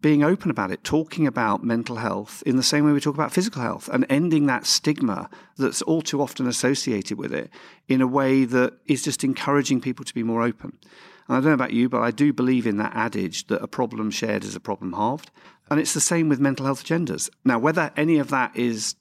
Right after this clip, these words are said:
truly stimulated by the digital world, I genuinely don't know. I mean, I think the speed of change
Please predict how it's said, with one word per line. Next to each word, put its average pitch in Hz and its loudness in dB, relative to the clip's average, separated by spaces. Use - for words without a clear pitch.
truly 135 2
stimulated 110 0
by 107 0
the 98 -6
digital 107 -4
world, 127 0
I 117 0
genuinely 110 2
don't 104 -2
know. 92 -2
I 76 -2
mean, 104 0
I 110 0
think 131 0
the 107 -4
speed 156 2
of 120 -4
change 113 -2